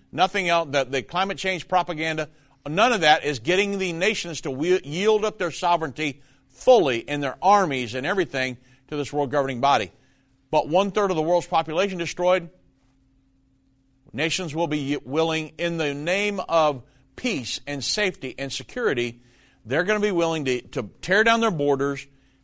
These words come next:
create a global state that answers to a world governing body. That's coming, folks, as sure as we're sitting here talking today. It's, it's prophecy, like all the other prophecies have come to pass, that's coming. On the heels of that war,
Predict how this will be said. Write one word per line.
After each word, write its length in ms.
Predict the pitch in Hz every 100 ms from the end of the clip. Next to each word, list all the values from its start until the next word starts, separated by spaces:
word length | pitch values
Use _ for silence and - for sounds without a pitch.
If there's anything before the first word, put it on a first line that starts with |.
| _ _
create 260 | - 170 165
a 60 |
global 460 | 120 147 180 190 202
state 320 | - 175 165
that 160 | 151 139
answers 320 | 156 139 151
to 120 | -
a 40 | 143
world 320 | 131 139 123
governing 360 | 131 123 123
body. 320 | 113 113 95 90 _ _ _ _
That's 240 | 180 208
coming, 340 | - 190 185 151
folks, 320 | 180 175 -
as 180 | 123 113
sure 240 | - 226
as 140 | 165
we're 100 | 160
sitting 320 | 170 - 175 147
here 140 | 156
talking 420 | 151 139 110 95
today. 300 | 92 92 90 _ _ _ _ _ _ _ _ _ _ _
It's, 200 | 170 - 110 104
it's 180 | 143 -
prophecy, 800 | - 175 202 202 170 196 190 - _ _
like 180 | 107 120
all 160 | 160
the 120 | 202
other 100 | 226
prophecies 560 | 220 208 190 170 151 156
have 100 | 151
come 180 | 170 175
to 60 |
pass, 440 | 170 147 131 131 - _ _ _
that's 200 | 127 127
coming. 320 | - 113 85 - _ _ _ _ _
On 160 | 151
the 80 | 143
heels 380 | 123 214 233 185
of 100 | 190
that 180 | 214 160
war, 360 | 147 143 135